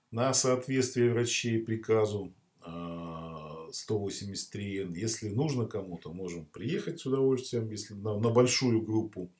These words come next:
э, слушателей. Сделали мы цикл «Клиническая иммуногематология». А он уже даёт, э, тематическое усовершенствование, семьдесят два часа. Всех на него приглашаем.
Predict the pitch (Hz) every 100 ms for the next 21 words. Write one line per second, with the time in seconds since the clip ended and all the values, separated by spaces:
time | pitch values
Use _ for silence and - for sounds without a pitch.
0 | - - _ _ _ _ - 87 87 85
1 | - 113 104 104 - 90 85 80 _ _
2 | _ _ _ - _ _ _ _ _ -
3 | 110 113 135 165 135 117 113 117 113 123
4 | 113 104 92 - _ _ _ _ - 135
5 | 120 107 90 - - 120 127 143 147 147
6 | 151 156 160 170 175 170 180 190 - _
7 | _ _ _ _ _ _ 107 92 127 131
8 | 117 107 101 101 104 95 - - - 87
9 | - 117 117 113 110 - - 92 87 95
10 | 87 - 85 76 - - - - - 113
11 | 90 87 - 90 92 82 - 87 - 92
12 | 127 151 _ _ _ _ _ _ _ _
13 | _ _ _ - - - 98 90 104 92
14 | 92 90 90 90 92 - 120 156 156